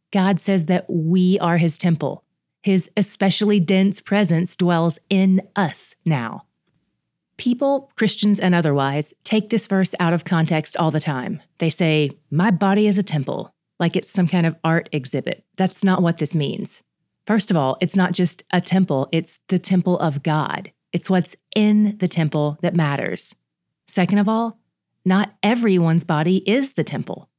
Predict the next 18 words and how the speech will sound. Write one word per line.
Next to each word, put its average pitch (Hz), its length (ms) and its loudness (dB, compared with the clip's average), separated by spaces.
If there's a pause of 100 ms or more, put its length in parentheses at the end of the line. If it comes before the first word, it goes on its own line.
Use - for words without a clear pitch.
(520)
According 208 340 2
to 226 140 0
Romans 208 420 2
eight, 180 240 2
nine 180 280 4
through 180 160 2
ten, 190 500 0 (440)
God 202 380 0
only 202 320 2
puts - 320 -4
his 185 160 -2
spirit 175 460 0
in 170 160 2
those 170 240 2
who 170 140 0
are 160 140 0
his 160 220 -2
kids. 185 560 -4